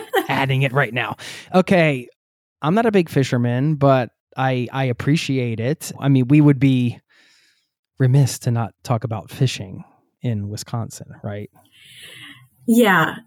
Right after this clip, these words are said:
Speaker 2: Um, I think I already mentioned our eighty-four thousand miles of rivers and streams. Um, we also have fifteen thousand inland lakes. So, like,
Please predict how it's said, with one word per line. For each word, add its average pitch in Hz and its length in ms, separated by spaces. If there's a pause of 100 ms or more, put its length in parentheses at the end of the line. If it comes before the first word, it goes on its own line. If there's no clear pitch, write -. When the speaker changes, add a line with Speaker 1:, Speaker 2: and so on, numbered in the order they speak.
(140)
Speaker 2:
Um, 202 520
I 254 80
think 262 180
I 247 40
already 247 240
mentioned 247 320
our 196 60
eighty-four 220 300
thousand 208 360
miles 190 300
of 190 120
rivers 185 380
and 196 140
streams. 165 880 (600)
Um, 180 240
we 190 80
also 190 160
have 190 120
fifteen 226 320
thousand 196 360
inland 214 400
lakes. 165 300
So, 233 120
like, 226 340